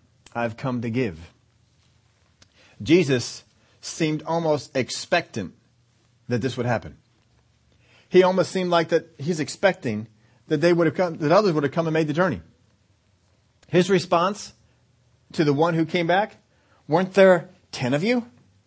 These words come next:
Where are the other nine?"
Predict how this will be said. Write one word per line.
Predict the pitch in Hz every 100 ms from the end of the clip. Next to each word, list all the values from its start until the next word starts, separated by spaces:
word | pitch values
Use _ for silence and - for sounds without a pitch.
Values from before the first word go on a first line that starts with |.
| _ _ _ _ _ _ _ _
Where | 123 156 190
are | 185
the | 180 185
other | 185 196 190 - _ _ _ _ _ _ _ _ _ _ _
nine?" | 220 226 143 87